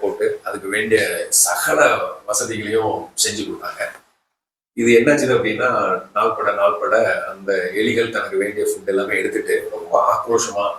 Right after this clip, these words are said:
அக்ரெசிவா பிஹேவ் பண்ண ஆரம்பிச்சிருச்சு. எதுவுமே அமைதியான சூழல்ல இல்ல, தனக்கு எல்லாம் கிடைக்குதே அப்படிங்கிற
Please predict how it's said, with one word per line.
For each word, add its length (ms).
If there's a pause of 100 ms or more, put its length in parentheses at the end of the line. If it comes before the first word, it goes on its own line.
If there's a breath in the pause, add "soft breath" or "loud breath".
அக்ரெசிவா 560
பிஹேவ் 240
பண்ண 160
ஆரம்பிச்சிருச்சு. 480 (240)
எதுவுமே 440
அமைதியான 520
சூழல்ல 420
இல்ல, 300
தனக்கு 260
எல்லாம் 200
கிடைக்குதே 480
அப்படிங்கிற 260